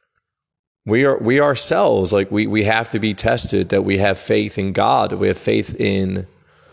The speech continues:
the divine, a higher power. I know I have walked a straight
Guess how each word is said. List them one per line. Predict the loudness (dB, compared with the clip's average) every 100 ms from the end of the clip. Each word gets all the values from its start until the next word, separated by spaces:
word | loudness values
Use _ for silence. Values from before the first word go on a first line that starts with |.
| _ _ _
the | -2
divine, | 0 0 0 2 2 0 -2 -2 -8 -8
a | -4 0
higher | 2 2 0
power. | 0 2 2 0 -4 -10 -20 _ _ _ _ -20 -20 -20 -20 _ 0
I | 2 2
know | 4 2 4
I | 2
have | 2 0 0
walked | 2 2 0 -4 -8 -2
a | -2
straight | 0 0 0 -2 0 2 4 0 -4